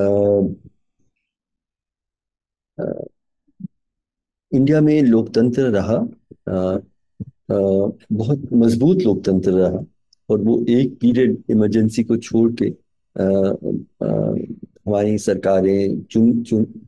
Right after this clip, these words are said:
चुन, चुनी जाती थीं, और, अ, जो, जो हारता था, अ, हारती, अ, जो सरकार हार जाती थी, वो, अ, peacefully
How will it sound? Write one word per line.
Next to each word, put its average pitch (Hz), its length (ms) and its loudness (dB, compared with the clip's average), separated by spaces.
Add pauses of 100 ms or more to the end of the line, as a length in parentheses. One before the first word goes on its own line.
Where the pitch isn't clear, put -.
(140)
चुन, 117 340 0 (100)
चुनी 120 260 4
जाती 107 360 2
थीं, 107 340 -2 (560)
और, 98 380 2
अ, 90 360 0 (580)
जो, 95 280 -2
जो 101 280 2
हारता 101 480 0
था, 107 340 -2 (220)
अ, 104 80 -4 (140)
हारती, 104 300 -2
अ, - 640 -6 (100)
जो 104 180 -2
सरकार 101 420 0
हार 95 260 0
जाती 98 340 0
थी, 151 180 -2
वो, 135 300 2 (720)
अ, 53 420 -4 (2500)
peacefully 127 420 2